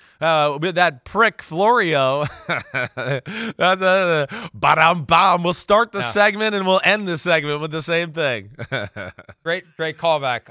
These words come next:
Speaker 2: On a scale of one to ten, they would have me at a hundred,
Speaker 1: <laughs>
Speaker 2: frankly.
Speaker 1: Yeah, yeah.
Speaker 2: Uh, and I, and I, and I, and I wear that,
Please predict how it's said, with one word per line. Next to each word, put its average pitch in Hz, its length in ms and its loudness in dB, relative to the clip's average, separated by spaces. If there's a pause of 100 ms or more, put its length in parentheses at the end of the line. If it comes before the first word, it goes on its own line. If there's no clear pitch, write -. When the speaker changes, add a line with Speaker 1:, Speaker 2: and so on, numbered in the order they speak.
Speaker 2:
On 180 120 2
a 175 40 -4
scale 226 260 2
of 196 80 -2
one 196 140 -2
to 165 80 -12
ten, 160 300 -6
they 147 100 -4
would 139 80 -8
have 143 180 -2
me 135 120 -8
at 120 80 -4
a 110 60 -6
hundred, 110 520 -10
Speaker 1:
<laughs> 131 220 -6
Speaker 2:
frankly. 101 400 -8
Speaker 1:
Yeah, 98 240 -8 (160)
yeah. 113 220 -8
Speaker 2:
Uh, 95 120 -12
and 156 160 -4
I, 156 100 -4
and 170 160 -4
I, 165 160 2 (120)
and 170 160 0
I, 170 100 -2
and 170 140 0
I 160 80 2
wear 170 260 0
that, 139 360 0